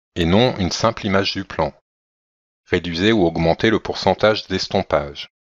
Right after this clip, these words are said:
Enfin, cliquez sur Fenêtre Saisir pour saisir la zone que vous souhaitez importer. Cliquez ensuite sur Insérer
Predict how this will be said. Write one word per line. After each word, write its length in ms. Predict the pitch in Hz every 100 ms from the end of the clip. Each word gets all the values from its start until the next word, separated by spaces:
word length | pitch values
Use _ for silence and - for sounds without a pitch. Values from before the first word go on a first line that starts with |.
| _ _
Enfin, 460 | - 82 - 90 127 _ _ _ _
cliquez 360 | - 113 - 135
sur 220 | - -
Fenêtre 440 | 123 117 110 -
Saisir 640 | - 110 90 80 95 127 120 _ _ _ _
pour 160 | - -
saisir 320 | 120 113 135
la 100 | 104
zone 240 | 107 131
que 100 | 135
vous 140 | 104 90
souhaitez 300 | - 95 95
importer. 540 | 87 - 87 - 73 _ _ _ _ _ _ _ _ _
Cliquez 320 | - - - 90
ensuite 300 | 85 104 -
sur 240 | 87 87
Insérer 560 | 90 87 - 76 80